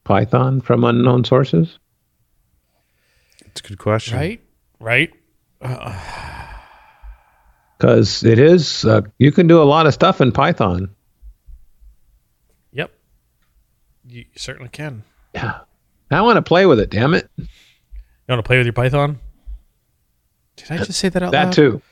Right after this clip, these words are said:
Speaker 2: In the
Speaker 3: <laughs>
Speaker 2: sheets.
Speaker 3: Did I just say that out loud? Good God. Uh,
Speaker 2: Uh, just quick, tunnel
Speaker 1: That's
Speaker 2: crack.
Speaker 1: a cool story. Thank you.
Speaker 2: Tunnel crack?
Speaker 3: Tunnel crack.
Speaker 2: Widespread design flaws in V P N clients.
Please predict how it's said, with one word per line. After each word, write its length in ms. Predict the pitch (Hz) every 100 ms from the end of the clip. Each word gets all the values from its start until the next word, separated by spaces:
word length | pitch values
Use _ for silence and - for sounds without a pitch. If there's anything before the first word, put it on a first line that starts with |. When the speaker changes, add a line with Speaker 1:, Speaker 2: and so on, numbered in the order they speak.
| _
Speaker 2:
In 160 | 117 120
the 80 | 107
Speaker 3:
<laughs> 0 |
Speaker 2:
sheets. 360 | - 143 120
Speaker 3:
Did 140 | 180 175
I 100 | 170
just 240 | 180 -
say 160 | - 160
that 200 | - - -
out 160 | 131 -
loud? 180 | - _ _ - - _ -
Good 160 | 113
God. 280 | - 85 85 - - _ - - _ - - _ _ _ _ _ - -
Uh, 1080 | 135 131 127 117 117 101 90 80 - - - - - _ _ _ _ _ _ - - -
Speaker 2:
Uh, 280 | 117 110 90
just 320 | 117 139 -
quick, 300 | 151 127 -
tunnel 260 | - 123 160
Speaker 1:
That's 120 | -
Speaker 2:
crack. 140 | 156
Speaker 1:
a 40 | 208
cool 100 | 185
story. 300 | 175 135 104
Thank 220 | 151 147
you. 220 | 85 71 _ _ _ _ _ _ _
Speaker 2:
Tunnel 260 | - 156 185
crack? 400 | - 190 202 - - _ _ _ _ -
Speaker 3:
Tunnel 320 | - 160 170
crack. 440 | _ - - _
Speaker 2:
Widespread 420 | 117 127 - 143 120
design 280 | 123 123
flaws 260 | 117 127 107
in 60 | 95
V 120 | 113
P 160 | - 110
N 140 | 101
clients. 460 | - 92 95 -